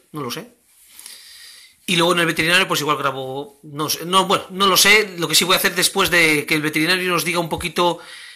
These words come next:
eh, qué bonito es. Lut. Eh, un poquito si está bien, está mal, si tiene dueño, pues le iremos a comprar, pues, algún juguete o algo, la arena esta famosa o lo que sea,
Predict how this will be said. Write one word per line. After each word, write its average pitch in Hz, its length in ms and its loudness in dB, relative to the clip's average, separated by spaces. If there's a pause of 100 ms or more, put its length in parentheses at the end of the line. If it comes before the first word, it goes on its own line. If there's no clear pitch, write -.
eh, 139 920 -2
qué - 100 -8
bonito 120 380 -10
es. - 360 -8 (260)
Lut. 185 600 -4 (1800)
Eh, 160 420 6
un 170 100 -2
poquito 196 280 2
si 190 100 4
está 156 180 2
bien, 214 260 4
está 170 200 0
mal, 214 200 4
si - 140 2
tiene 156 220 -2
dueño, 190 560 0 (420)
pues 151 580 2
le 151 120 0
iremos 185 280 0
a 196 40 -2
comprar, 185 300 2
pues, 175 180 -2
algún 156 200 -4
juguete 170 640 0
o 151 180 0
algo, 143 300 -2
la 135 100 0
arena 165 300 0
esta 147 180 0
famosa 165 640 4
o 143 240 -2
lo 135 120 -8
que 139 80 -6
sea, 196 420 0